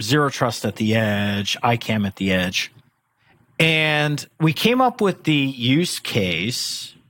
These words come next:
you know, what would you do this with, right? It's all about use cases of disaster recovery. So when I was a reservist, one of the things I deployed to is I deployed to Joint Base New Orleans to deal with the Hurricane Katrina relief efforts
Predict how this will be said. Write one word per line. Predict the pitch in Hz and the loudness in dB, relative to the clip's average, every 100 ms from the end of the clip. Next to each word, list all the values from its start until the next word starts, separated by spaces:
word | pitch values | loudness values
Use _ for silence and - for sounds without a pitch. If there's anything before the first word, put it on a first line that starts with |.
| _ 123 | _ 0
you | |
know, | 104 - | 0 2
what | 131 - | 0 0
would | 110 | -2
you | 104 | -4
do | 110 107 | 0 0
this | 82 - | -2 -8
with, | - - - | -10 -8 -4
right? | 98 104 - - - | -2 -4 -8 -20 -4
It's | 123 | 2
all | 127 | 2
about | 123 101 | 2 0
use | 104 113 | -2 -2
cases | - 76 - 180 - - - - - - | -4 -6 -6 -10 -12 -16 -20 -20 -10 0
of | 160 156 151 139 127 - - - - - | 2 4 2 2 -2 -10 -16 -18 -12 -2
disaster | 143 139 156 156 151 151 | 2 2 4 2 0 0
recovery. | 127 - 117 85 53 - - _ _ _ _ _ - | 0 0 -2 -4 -8 -14 -18 _ _ _ _ _ -4
So | - 135 127 | 2 4 4
when | 123 135 | 2 2
I | 143 | 2
was | 165 160 143 127 - - - _ _ _ - | 2 2 2 0 -6 -10 -14 _ _ _ 0
a | 135 | 2
reservist, | 113 98 107 98 98 - | 2 2 0 0 -2 0
one | 120 | 0
of | |
the | 110 | 2
things | 113 110 | 2 2
I | 101 | 0
deployed | 92 - 110 104 98 | -2 0 0 2 0
to | 104 92 | -2 0
is | 95 | 0
I | 110 | 0
deployed | 113 - 123 101 | 0 2 2 2
to | |
Joint | 104 117 107 | 0 0 0
Base | 110 101 - | 0 -2 0
New | 120 | 2
Orleans | 131 151 123 110 - | 4 2 2 0 -2
to | |
deal | 110 104 | 0 2
with | 107 110 | 2 0
the | 110 98 | 0 2
Hurricane | 120 110 - 110 101 | 2 0 0 -2 -2
Katrina | 95 - 165 170 107 90 117 - - _ | -4 -4 0 0 0 -4 -10 -18 -20 _
relief | - 113 107 - | 0 2 2 0
efforts | 98 - 85 - - | -4 -2 -6 -6 -10